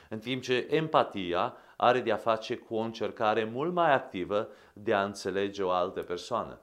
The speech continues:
Deci, simpatia este primul pas, empatia este următorul pas. Când merg mult mai activ în situația ta, să înțeleg emoția și starea prin care mergi tu, prin care treci tu, și să o asimilez,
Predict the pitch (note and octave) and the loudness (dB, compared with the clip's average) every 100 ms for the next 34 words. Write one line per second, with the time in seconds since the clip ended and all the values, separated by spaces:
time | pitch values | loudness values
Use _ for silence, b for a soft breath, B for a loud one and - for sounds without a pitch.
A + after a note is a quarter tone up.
0 | B B B B G#2 A#2+ A2+ - - _ | B B B B -2 0 0 -6 -16 _
1 | _ - - C3+ A#2+ A2+ G#2+ B2 B2 A2 | _ -16 -12 -8 0 4 2 2 0 0
2 | G#2+ G#2 G2+ G#2 A#2 C3 - F2 G2+ - | -2 -6 -6 -6 -6 -6 0 2 2 0
3 | - A2 G#2+ G2+ B2 A#2+ A2+ G#2 - A2 | -6 -4 0 0 0 0 0 -4 -6 -6
4 | - - A2 G#2 F#2 F2+ - D#3 C3+ F2 | -8 -12 -10 -8 -10 -10 -6 -2 0 -2
5 | - B1 B1 - B B B B - A2+ | -4 -8 -8 -16 B B B B 0 0
6 | G#2+ A2 A2+ G#2 A2 D3 D#3+ D#3+ C#3 - | 2 0 0 -2 -4 -4 0 2 2 0
7 | A#2+ A2 G#2 - F2 F#2 F#2 G#2+ G2+ A#2+ | -8 -8 -8 -12 -2 0 0 -2 0 0
8 | B2+ B B - - C3 B2+ - A2+ G2+ | 0 B B -12 -6 -4 -4 -8 -4 -2
9 | G#2+ G#2+ - G2 F#2 F#2+ G2 G2+ F2 - | -2 -2 -6 -8 -6 -6 -6 -6 -8 -10
10 | - - G2 F#2 - F2+ F2 D#2+ E2+ D#2 | -8 0 2 0 -6 -12 -6 -4 -4 -6
11 | D#2+ - - D#2+ G2 D3+ B B B F2 | -8 -8 -10 -6 -4 -6 B B B -8
12 | E2 E2 D#2+ D#2+ F#2+ - - D#2 A#2 - | -4 -4 -6 -8 -6 -8 -8 -6 -6 -8
13 | _ _ _ _ _ _ _ - - E3 | _ _ _ _ _ _ _ -12 -6 -6
14 | E3 - C#3 B2+ B2+ B2+ A2+ A2 B2 E3 | -6 0 2 2 0 -10 -8 -6 -2 0
15 | A2 - | 0 -2